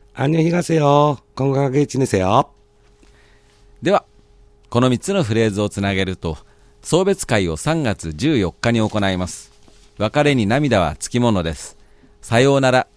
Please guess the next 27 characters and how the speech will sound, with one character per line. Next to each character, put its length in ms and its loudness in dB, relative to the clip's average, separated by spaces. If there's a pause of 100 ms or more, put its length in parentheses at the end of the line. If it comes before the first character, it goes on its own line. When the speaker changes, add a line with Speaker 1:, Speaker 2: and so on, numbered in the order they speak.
Speaker 2:
お 140 -2
元 240 -2
気 140 -4
で 160 -2 (260)
と 120 -2
い 120 2
う 80 -2
風 180 -4
に 120 0
な 80 -2
り 100 -6
ま 140 -8
す 100 -16
が、 160 -8 (360)
改 300 0
め 120 -2
て 100 -4
そ 160 -6
の 100 -4
フ 180 -8
レ 180 0
ー 20 -6
ズ 100 -4
を 120 -2
続 280 -6
け 140 -8
て、 180 -4